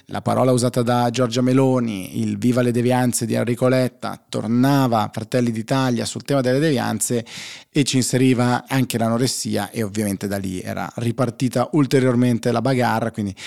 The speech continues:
in tanti dicono a Crosetto: "La toppa peggio, eh, peggio del buco". C'è chi pubblica, come fa, eh, Utrend sulla sette, le supermedie, eh, dei, delle liste e delle coalizioni. Che cosa sta succedendo? Allora,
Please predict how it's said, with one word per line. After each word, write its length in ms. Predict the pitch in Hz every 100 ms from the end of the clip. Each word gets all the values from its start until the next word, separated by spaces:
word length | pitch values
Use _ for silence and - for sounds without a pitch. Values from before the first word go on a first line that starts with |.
| -
in 140 | 135 131
tanti 320 | 143 139 135
dicono 320 | 131 123 127
a 40 | 120
Crosetto: 640 | 123 117 123 120 - 117
"La 140 | 113
toppa 420 | 113 - 135 - -
peggio, 540 | 147 135 110 123 117 - - - -
eh, 340 | 135 127 127 -
peggio 260 | 160 156
del 160 | 156 185
buco". 600 | 156 190 190 214 214 -
C'è 240 | - 139 -
chi 260 | - 175
pubblica, 840 | - 165 143 123 117 120 110 101 - _ -
come 340 | 131 135 123
fa, 840 | - 139 131 120 120 - 120 113 110
eh, 160 | 110
Utrend 480 | 117 127 135 127 113
sulla 480 | 107 - 131 127 123
sette, 640 | - 135 123 - - 107 - - - -
le 220 | 131 139
supermedie, 1120 | - 135 131 131 127 139 135 117 120 117 113
eh, 240 | - 123 117
dei, 680 | 107 123 123 123 120 110 110
delle 220 | 120 120
liste 480 | 131 156 - 131 -
e 120 | 143
delle 240 | 131 120
coalizioni. 720 | 117 135 165 - - 175 202 220
Che 120 | 131
cosa 220 | 143 127
sta 160 | 120 120
succedendo? 640 | - - 120 110 95 98
Allora, 360 | 117 120 107